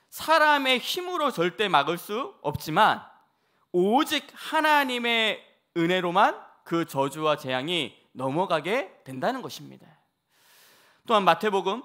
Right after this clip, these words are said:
우리 일 장 이십삼 절 말씀에 "보라, 처녀가 잉타여 아들을 낳을 것이니 그의 이름을 임마누엘이라 하리라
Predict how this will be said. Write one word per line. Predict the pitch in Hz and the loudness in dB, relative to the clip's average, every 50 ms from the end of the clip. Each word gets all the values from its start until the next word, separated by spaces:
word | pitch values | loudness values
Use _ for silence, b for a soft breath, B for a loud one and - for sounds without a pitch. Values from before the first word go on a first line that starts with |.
| - - | -14 -18
우리 | - 139 156 170 | -8 -4 -4 -4
일 | - 202 214 240 226 | 0 0 -2 -2 0
장 | - 240 202 190 | 0 0 0 0
이십삼 | - 165 165 - 208 - _ _ _ _ _ _ - - 214 233 233 | -2 -6 -8 -10 -12 -14 _ _ _ _ _ _ -12 -8 -8 -4 -2
절 | 240 240 220 | 0 0 2
말씀에 | 175 143 139 - 170 180 185 175 147 110 101 - _ _ _ | 0 -2 -2 -2 -4 -2 -2 -2 -2 -4 -8 -16 _ _ _
"보라, | - 160 165 175 180 170 | -4 2 4 4 4 4
처녀가 | - - - 254 277 277 277 269 247 254 214 | 2 -4 -6 -6 -2 -2 0 0 2 2 2
잉타여 | 190 170 165 160 180 170 165 170 208 254 381 - - | 2 0 -2 -2 -2 0 0 0 0 -2 -4 -8 -6
아들을 | - 117 127 143 175 202 214 214 | -4 -4 -2 0 0 0 2 4
낳을 | 202 185 165 160 | 4 2 2 2
것이니 | 170 160 - 185 185 185 180 147 - - _ _ _ _ | -2 -8 -6 -4 -4 -2 -2 -2 -4 -8 _ _ _ _
그의 | - 170 165 190 202 190 180 160 | -2 0 2 2 2 2 2 0
이름을 | 156 170 165 170 196 233 294 - - - _ | -2 -2 0 0 0 0 0 -2 -6 -14 _
임마누엘이라 | - 156 147 143 147 170 196 214 220 220 208 196 185 165 180 202 240 269 - - | -8 -8 -6 -6 -2 2 2 2 2 2 -2 -4 -2 0 2 2 2 2 0 -4
하리라 | - 156 147 147 170 185 175 143 117 - - | -8 -8 -2 2 4 4 4 2 0 -4 -12